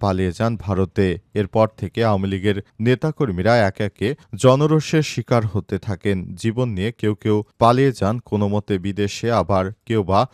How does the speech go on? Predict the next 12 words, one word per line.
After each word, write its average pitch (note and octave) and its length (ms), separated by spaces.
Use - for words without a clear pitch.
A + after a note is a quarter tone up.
পালিয়ে A2+ 360
পার্শ্ববর্তী D3+ 640
দেশ D3 180
ভারতে F2+ 420
আশ্রয় F#2+ 460
প্রশ্রয় F#2+ 480
নেন। F2+ 200
এ - 60
অবস্থায় G2 460
আওয়ামী A#2+ 220
লীগের C3 300
যে G#2 100